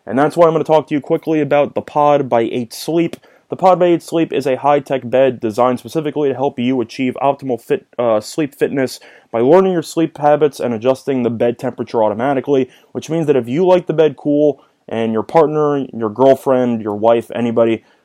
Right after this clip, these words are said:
who you're sleeping with likes the bed warm, you can now have it both ways, as you could have one side of the bed cold and one side of the bed warm. Try the Pod for a hundred nights, and if you don't love it, they'll refund your purchase and arrange a free pickup.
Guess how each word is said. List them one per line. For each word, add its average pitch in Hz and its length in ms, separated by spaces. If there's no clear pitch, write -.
who 117 140
you're 104 140
sleeping 120 380
with 139 420
likes 147 260
the 143 80
bed 131 220
warm, 120 400
you 110 80
can 113 140
now 120 260
have 120 320
it 110 180
both 110 240
ways, 143 440
as 120 180
you 123 80
could 123 100
have 113 140
one 151 260
side 147 220
of 131 40
the 123 60
bed 117 200
cold 117 280
and 107 100
one 110 180
side 107 200
of 104 40
the 104 60
bed 101 160
warm. 143 400
Try 190 200
the 175 100
Pod 170 280
for 147 140
a 131 60
hundred 143 280
nights, 139 240
and 117 80
if 110 100
you 113 120
don't 131 340
love 127 300
it, 135 200
they'll 110 280
refund 143 460
your 117 120
purchase 131 500
and 113 120
arrange 113 320
a 104 80
free 147 260
pickup. 120 480